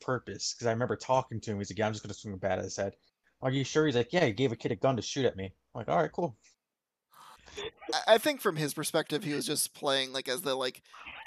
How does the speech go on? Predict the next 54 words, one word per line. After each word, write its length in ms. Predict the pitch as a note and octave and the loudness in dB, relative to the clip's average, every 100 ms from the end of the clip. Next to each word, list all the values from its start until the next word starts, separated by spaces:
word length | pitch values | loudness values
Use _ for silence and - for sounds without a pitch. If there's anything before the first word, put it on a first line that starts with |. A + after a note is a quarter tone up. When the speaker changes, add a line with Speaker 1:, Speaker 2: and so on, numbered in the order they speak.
| - | 8
Speaker 2:
"I 80 | G3 | 10
don't 160 | G#3 | 10
know 160 | F3+ F3 | 8 6
who's 160 | F3+ | 4
still 200 | - E3 | 0 0
on 100 | D#3 | 0
the, 140 | D3 C3+ - | 0 -4 -4
who's 200 | E3 - | -4 0
hostile, 580 | C#3 C#3 - D3 C#3+ C#3+ | 2 4 6 8 8 6
so 120 | C#3+ | 2
I'm 100 | C#3+ | 0
just 120 | - | -4
gonna 140 | D3 B2 | -6 -4
hit 180 | D3 | -4
the 80 | - | -2
next 180 | C3 - | -4 -4
person 280 | C#3+ F#3 C3+ | -8 -8 -8
who 40 | |
swings 360 | - - B2+ - | -6 -8 -10 -6
by." 320 | A#2+ B2+ B2+ - - - | 0 2 0 -4 -20 0
And, 80 | F3+ | 4
like, 100 | G#3 | 6
even 120 | C#4 | 6
though 100 | A3+ | 6
out 160 | C#3+ C#3+ | 8 6
of 100 | C#3 | 6
character, 260 | D#3+ C#3 C#3+ | 0 0 -6
he 100 | D#3 | -2
knows 220 | C3 B2 | -2 0
that 100 | B2+ | -4
it's 140 | - | -4
gonna 180 | - B2+ | -6 -6
be 80 | A2+ | -4
someone 300 | - B2+ A#2 | -4 -4 -12
friendly, 480 | - B2 C3+ B2+ - | -10 -10 -8 -10 -6
like, 180 | - - | -6 -4
it, 240 | C3+ - - | -6 -8 -2
it's 120 | D#3+ | 0
still 200 | G3 D3+ | 2 0
an 80 | B2+ | -2
interesting 380 | C3 G#2 - - | -8 -10 -8 0
thing 200 | - - | 0 0
to 80 | |
happen. 420 | - - B2 A3 C#3 _ _ _ _ _ _ _ - | -8 -8 -10 -12 -20 _ _ _ _ _ _ _ -10
Um, 180 | - | -4
Speaker 1:
Oh, 160 | G2+ F#2+ | 0 0
'cause 120 | A#2 | 4
I 60 | A2 | 6
had 140 | A#2+ A2+ | 6 4
that 100 | G#2 | 2
conversation 480 | A#2+ G#2+ A#2+ G#2 G#2+ | 2 4 0 0 -6
with 100 | A2+ | -6
him 200 | F#2+ F#2 | -8 -8
qu-, 180 | - | -10